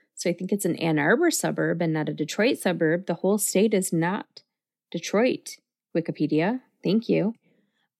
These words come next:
Um, Green Oak Township has a population of just over twenty thousand, so it's not super tiny. It's a smallish town, but it's not tiny.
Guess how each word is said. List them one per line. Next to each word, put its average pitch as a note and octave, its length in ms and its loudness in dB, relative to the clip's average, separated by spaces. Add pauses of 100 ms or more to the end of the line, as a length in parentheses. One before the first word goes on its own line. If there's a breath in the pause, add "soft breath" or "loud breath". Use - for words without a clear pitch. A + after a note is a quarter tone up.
(280)
Um, F3+ 260 2
Green F#3 220 6
Oak D#3+ 160 4
Township A#3+ 500 4
has F3 320 4
a - 60 -12
population F3+ 500 2
of F3 120 2
just B3 240 2
over F4+ 180 4
twenty A#3 300 2
thousand, F3+ 380 2
so C#4+ 100 -2
it's C#4 100 2
not - 180 2
super C#4+ 320 2
tiny. G3 380 2
It's A#3+ 160 -2
a A3 60 2
smallish G3 580 2
town, F3+ 320 0
but F#3+ 140 0
it's - 160 -8
not F#3 180 -2
tiny. F#3 540 0